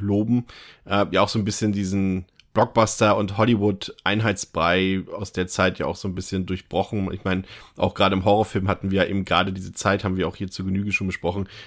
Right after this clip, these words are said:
äh, in dem den Leuten dort auch nicht viel einfiel, außer eben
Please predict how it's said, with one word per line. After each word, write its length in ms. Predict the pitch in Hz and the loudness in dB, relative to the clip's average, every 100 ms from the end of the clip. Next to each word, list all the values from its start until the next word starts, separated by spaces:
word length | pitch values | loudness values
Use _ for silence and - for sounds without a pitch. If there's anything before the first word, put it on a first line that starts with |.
| - _ - | -20 _ -4
äh, 200 | 101 101 101 | 4 4 4
in 120 | 92 | 0
dem 340 | 101 101 95 - _ _ | 0 0 -2 -6 _ _
den 120 | 101 | -2
Leuten 240 | 98 98 98 | 0 2 2
dort 100 | 95 | 2
auch 140 | 123 | 4
nicht 100 | 110 | 2
viel 180 | - - | 2 -2
einfiel, 380 | 76 87 - 90 | -2 -4 -4 -4
außer 300 | 85 90 92 | -4 -2 -2
eben 180 | 95 | -2